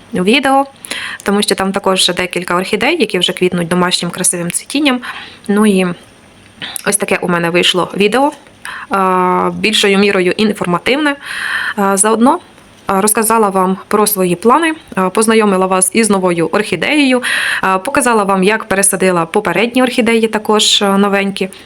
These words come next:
Ну, думаю, цієї інформації на сьогодні буде досить. Ну, а я, як завжди, хочу вам побажати тільки здорових орхідей, красивого, пишного, здорового, в першу чергу, цвітіння.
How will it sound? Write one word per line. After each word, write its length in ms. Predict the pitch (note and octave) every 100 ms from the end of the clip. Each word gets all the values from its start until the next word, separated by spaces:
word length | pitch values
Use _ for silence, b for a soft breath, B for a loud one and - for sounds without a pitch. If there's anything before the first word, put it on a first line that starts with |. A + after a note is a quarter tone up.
| -
Ну, 140 | B3
думаю, 300 | A3 G#3+ F#3+
цієї 360 | F#3 G3+ G3 G3
інформації 560 | F#3 G3+ G#3+ B3 - F3+
на 120 | G#3+
сьогодні 480 | G#3 F#3 G3+ G#3 F#3+ -
буде 420 | F3+ F3 G3 F3+ F#3 B B B B
досить. 500 | F#3 F3 F3+ F#3 - G3
Ну, 180 | A3+
а 80 | A#3
я, 280 | G3 G3 G3
як 160 | G#3 G#3
завжди, 320 | G3 G3+ G3
хочу 280 | F#3+ G3 G3
вам 140 | F#3+
побажати 440 | F#3+ F#3 F#3 F#3+ F#3
тільки 320 | - G#3+ F#3+
здорових 420 | F#3 F#3 F3+ F3+
орхідей, 460 | G#3+ A#3+ A3 C4+ F4+ B B B B
красивого, 580 | A#3+ B3 - G3 G3 G3+
пишного, 480 | G#3 G#3 G#3 G3 G3+
здорового, 600 | G3 B3 G#3 F#3+ F#3+ F#3+
в 160 | F#3+
першу 280 | - G#3+ -
чергу, 320 | - G3 F#3+
цвітіння. 600 | F#3+ A#3 A3+ F#3+ G3 A#3+